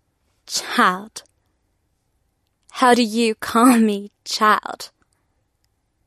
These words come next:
You never gave me hope to wait for you. <laughs> You come five miles to see a silly girl fly. I know you better. I have something better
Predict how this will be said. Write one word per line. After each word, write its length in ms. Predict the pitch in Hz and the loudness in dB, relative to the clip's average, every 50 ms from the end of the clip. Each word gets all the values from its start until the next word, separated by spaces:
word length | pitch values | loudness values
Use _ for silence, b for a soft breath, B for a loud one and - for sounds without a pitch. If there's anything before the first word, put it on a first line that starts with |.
| _ _ _ _ _ _ _ _ _ _ _ _ _ _ _ _ _ _ _ | _ _ _ _ _ _ _ _ _ _ _ _ _ _ _ _ _ _ _
You 100 | - 285 | -4 -2
never 260 | 285 285 277 254 269 | 0 0 0 -2 -4
gave 260 | - 277 269 269 - | -2 0 0 0 0
me 120 | 269 269 262 | -2 -4 -2
hope 300 | 262 269 262 - - - | -2 -4 -6 -6 -8 -10
to 120 | - 262 | -8 -6
wait 260 | 247 262 262 262 - - | -4 -4 -4 -6 -8 -10
for 200 | - 277 269 269 | -8 -6 -6 -4
you. 320 | 269 269 277 277 294 294 _ | -6 -6 -8 -12 -12 -14 _
<laughs> 40 | _ _ _ _ _ _ _ _ _ _ _ _ B B B B B B B B B B _ _ _ _ _ _ _ | _ _ _ _ _ _ _ _ _ _ _ _ B B B B B B B B B B _ _ _ _ _ _ _
You 100 | - 254 | -4 -2
come 220 | - 294 254 262 - | 0 2 2 2 2
five 340 | - 247 233 226 226 202 | 2 2 4 4 2 2
miles 300 | 220 220 208 208 202 202 | 0 0 2 2 0 0
to 100 | - 214 | -2 -4
see 220 | - - - 214 - | -8 -8 -8 -8 -8
a 60 | 202 | -8
silly 540 | - - - - 226 214 208 208 208 208 - _ - | -8 -8 -8 -6 -4 -4 -4 -4 -4 -6 -8 _ -10
girl 480 | - 208 208 208 196 180 190 208 202 196 | -4 -2 0 0 0 0 -2 -4 -8 -12
fly. 600 | _ _ _ _ _ - 208 - - - - 185 - _ _ _ _ _ _ _ _ _ _ _ _ _ _ _ _ _ _ _ _ _ _ _ _ _ _ _ _ _ _ _ _ _ - | _ _ _ _ _ -10 -8 -6 -6 -8 -8 -12 -18 _ _ _ _ _ _ _ _ _ _ _ _ _ _ _ _ _ _ _ _ _ _ _ _ _ _ _ _ _ _ _ _ _ -12
I 100 | 220 214 | -10 -8
know 120 | 208 196 | -8 -8
you 220 | 190 190 190 196 - | -10 -10 -12 -16 -16
better. 380 | - 226 226 226 - 233 - _ _ _ _ _ _ _ _ _ _ _ _ _ _ _ _ _ _ _ - | -14 -12 -12 -12 -14 -18 -20 _ _ _ _ _ _ _ _ _ _ _ _ _ _ _ _ _ _ _ -2
I 100 | 240 240 | 0 0
have 460 | 220 233 240 262 294 285 277 240 214 | 2 2 2 4 4 4 4 2 0
something 420 | - - 294 254 254 277 277 262 226 | 0 2 2 4 4 4 4 4 4
better 380 | - 240 254 269 254 240 233 | 4 2 4 4 4 2 0